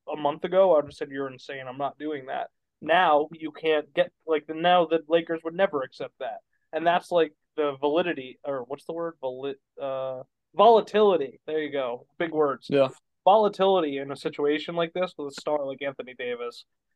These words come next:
Speaker 1: Um, but I don't know who you can get. Uh, maybe a team like, uh,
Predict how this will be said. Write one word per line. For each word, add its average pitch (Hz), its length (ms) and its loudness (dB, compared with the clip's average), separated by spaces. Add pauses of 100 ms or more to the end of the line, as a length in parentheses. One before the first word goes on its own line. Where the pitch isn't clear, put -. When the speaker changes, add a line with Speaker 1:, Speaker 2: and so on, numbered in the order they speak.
(120)
Speaker 1:
Um, 123 380 0
but 131 220 4 (840)
I 165 100 4
don't 208 100 0
know 208 100 6
who 208 100 2
you 208 140 0
can 214 160 -2
get. 202 260 4 (280)
Uh, 262 60 -16 (540)
maybe 175 140 -10
a - 20 -20 (100)
team 180 320 -10
like, 147 320 0
uh, 135 440 0